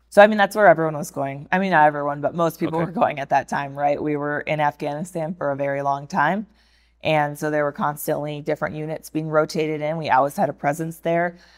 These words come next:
Speaker 1: Um, and so it was my unit's time to go. And so I went with. So it's, most fighter pilots that you would talk to that have been in for a few years have spent time in Afghanistan.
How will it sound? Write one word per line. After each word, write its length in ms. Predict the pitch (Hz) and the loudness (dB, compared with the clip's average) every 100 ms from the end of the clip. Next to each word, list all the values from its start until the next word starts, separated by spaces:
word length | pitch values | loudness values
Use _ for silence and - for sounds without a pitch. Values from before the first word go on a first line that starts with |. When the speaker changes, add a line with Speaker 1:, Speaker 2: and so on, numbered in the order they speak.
| _ | _
Speaker 1:
Um, 260 | 151 147 143 | 4 4 4
and 120 | 139 | 0
so 180 | 151 139 | 0 0
it 20 | |
was 140 | 143 | -2
my 140 | 147 147 | -4 -4
unit's 400 | 147 147 - - | -4 -8 -12 -4
time 240 | 151 143 | -4 -4
to 80 | 139 | -4
go. 340 | 139 139 165 - _ _ _ - | 2 4 2 -2 _ _ _ -6
And 380 | 135 131 135 - | -4 -4 -10 -12
so 160 | - 143 | 4 6
I 80 | 139 | 6
went 160 | 131 | 2
with. 340 | - - - _ | -4 -6 -6 _
So 360 | - 135 131 - - _ _ _ | -2 2 2 0 -10 _ _ _
it's, 400 | 151 143 - - _ _ _ _ _ _ - - - | -2 -2 -8 -16 _ _ _ _ _ _ -8 -8 -6
most 420 | 165 165 185 185 | 2 6 6 6
fighter 260 | 190 165 160 | 6 8 6
pilots 360 | - 151 143 147 | 4 4 4 0
that 180 | 143 | -2
you 260 | 143 143 - | -2 -8 -10
would 240 | 143 143 165 | -6 -6 4
talk 240 | 147 143 | 4 6
to 100 | 165 | 2
that 120 | 151 | 2
have 120 | 143 143 | 2 0
been 160 | 139 | -6
in 160 | 139 156 | -6 -6
for 160 | 151 151 | -2 -2
a 60 | |
few 160 | 170 156 | 0 -2
years 260 | 160 165 | -2 -2
have 160 | - 139 | -2 -4
spent 260 | - 123 - | -4 -4 -4
time 220 | 110 120 | -8 -10
in 60 | 104 | -14
Afghanistan. 760 | - - 71 151 - - - | -16 -14 -16 -16 -16 -16 -16